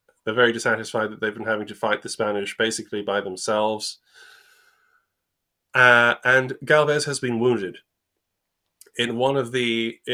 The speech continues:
in the main, in the main movement from the, to the, to the last camp. And by the way, the,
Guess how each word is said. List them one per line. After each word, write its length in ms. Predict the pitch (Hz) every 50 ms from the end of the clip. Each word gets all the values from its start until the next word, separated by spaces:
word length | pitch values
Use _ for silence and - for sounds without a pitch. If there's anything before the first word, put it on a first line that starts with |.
| 120 -
in 120 | 123 120
the 100 | 123 120
main, 560 | 117 120 139 151 160 160 165 165 160 156 - - -
in 100 | 127 120
the 60 | 120
main 300 | 120 123 139 147 147 139
movement 600 | 127 131 143 156 160 156 - 110 107 107 113 -
from 640 | - - - - 113 107 107 107 107 110 - 110 107
the, 460 | 110 104 104 104 104 104 104 101 - _ _ _ -
to 180 | - - 135 113
the, 200 | 113 110 107 - _ _
to 120 | - -
the 120 | 107 110 107
last 480 | 110 120 127 135 143 139 - - _
camp. 500 | - - 151 139 110 92 92 104 120 117 - - - _ _ _ _ _ _ _ _ _ _ _ _ -
And 140 | 110 110 104
by 160 | 117 113 110
the 100 | 107 107
way, 280 | 107 113 110 110 113 113
the, 540 | - - 117 113 107 104 104 107 110 -